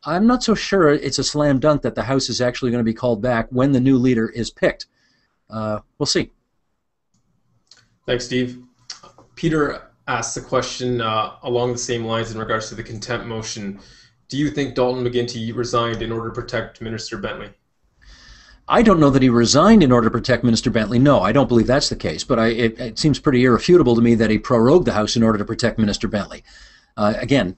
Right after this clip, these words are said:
Speaker 1: two seconds of background here for those who don't know. Chris Bentley's the energy minister.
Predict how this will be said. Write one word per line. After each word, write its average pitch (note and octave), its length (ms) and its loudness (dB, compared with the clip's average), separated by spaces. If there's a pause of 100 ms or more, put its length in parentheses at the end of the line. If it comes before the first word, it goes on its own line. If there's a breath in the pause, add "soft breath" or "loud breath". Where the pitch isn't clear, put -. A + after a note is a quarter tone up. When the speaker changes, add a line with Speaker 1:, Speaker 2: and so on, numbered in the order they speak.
(100)
Speaker 1:
two C#3+ 160 2
seconds B2+ 320 0
of G#2 60 -6
background B2+ 400 0
here A2+ 120 0
for A2+ 120 -8
those A#2 200 -2
who A#2 60 -8
don't G#2+ 260 -4
know. A#2 220 0
Chris - 240 -2
Bentley's A#2+ 340 -2
the A2+ 140 0
energy B2 240 -2
minister. B2 480 -2